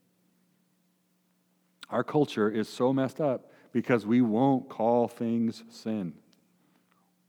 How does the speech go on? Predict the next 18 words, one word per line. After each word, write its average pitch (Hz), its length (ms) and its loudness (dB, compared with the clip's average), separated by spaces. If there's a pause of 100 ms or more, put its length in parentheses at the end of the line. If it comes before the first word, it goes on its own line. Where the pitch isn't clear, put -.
(220)
We 113 100 2
won't 120 220 0
do 120 200 0
it. - 160 -10 (2000)
And 110 160 -2
if 127 240 -2
you 123 80 2
don't 147 220 2
have 147 180 2
any 123 160 4
sin, 117 540 0
then 110 120 2
do 110 80 0
you 110 140 2
need 123 180 4
a 151 60 0
Savior? 180 460 0
<laughs> - 40 -20